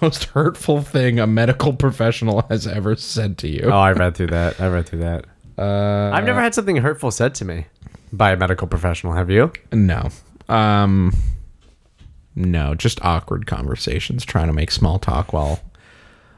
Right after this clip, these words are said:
Speaker 1: another man is putting his fingers in between the gap of, in my thighs and my testicles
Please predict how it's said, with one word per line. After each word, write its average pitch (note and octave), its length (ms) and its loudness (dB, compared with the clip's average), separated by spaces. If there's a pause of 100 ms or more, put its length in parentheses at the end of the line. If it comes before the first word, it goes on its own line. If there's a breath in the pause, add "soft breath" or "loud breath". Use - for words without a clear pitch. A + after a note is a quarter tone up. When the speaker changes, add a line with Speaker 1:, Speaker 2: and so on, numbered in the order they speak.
Speaker 1:
another B2 320 4
man F#2+ 380 4
is F#2 140 0
putting F#2+ 300 2
his F2+ 180 0
fingers F2+ 480 0
in F2+ 80 0
between F2+ 340 0
the F2 80 0
gap E2+ 400 -2
of, D#2+ 400 -4
in E2 140 0
my D#2 160 0
thighs D#2+ 440 0
and D#2 120 -2
my C#2+ 160 0
testicles - 720 -4